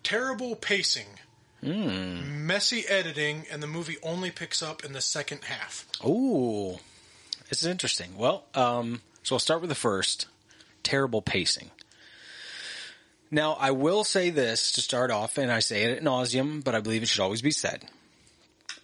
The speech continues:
Speaker 2: Subjectivity is a huge part of everything.
Speaker 1: Mm-hmm.
Speaker 2: Even if you're trying to objectively argue for something, you always have your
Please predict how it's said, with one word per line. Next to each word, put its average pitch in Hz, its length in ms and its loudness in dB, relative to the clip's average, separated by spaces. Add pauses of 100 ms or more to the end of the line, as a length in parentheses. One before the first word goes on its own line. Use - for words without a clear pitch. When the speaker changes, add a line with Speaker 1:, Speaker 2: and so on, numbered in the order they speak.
(180)
Speaker 2:
Subjectivity 131 960 0
is 113 100 -2
a 117 60 0
huge 117 580 2
part 101 240 0
of 101 80 0
everything. 117 480 0
Speaker 1:
Mm-hmm. 135 300 -6
Speaker 2:
Even 135 240 4
if 147 80 0
you're 151 100 2
trying 135 280 0
to 127 140 4
objectively 117 720 0
argue 113 360 2
for 208 240 2
something, 127 440 0
you 110 160 2
always 143 400 4
have 117 440 0 (540)
your 113 320 2